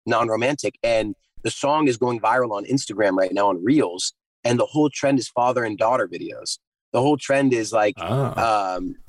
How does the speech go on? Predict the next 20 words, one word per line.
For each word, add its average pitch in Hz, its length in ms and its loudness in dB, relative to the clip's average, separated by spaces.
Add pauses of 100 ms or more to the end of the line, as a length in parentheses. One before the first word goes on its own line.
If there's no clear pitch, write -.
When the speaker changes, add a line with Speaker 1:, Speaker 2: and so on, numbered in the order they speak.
Speaker 1:
you 123 120 0
know, 117 200 2
dads 123 680 -2 (220)
showcasing 123 580 0
their, 117 340 2
their 120 300 -2
baby 120 320 0
girls. - 540 -2 (360)
Um, 107 540 0
and 127 140 0
I 127 120 0
think 143 240 -2
it's, 143 200 -6
like, 135 200 0
the 139 80 0
most 135 220 0
wholesome, 139 540 0
beautiful 131 460 0
thing 131 320 -2
ever. 110 400 0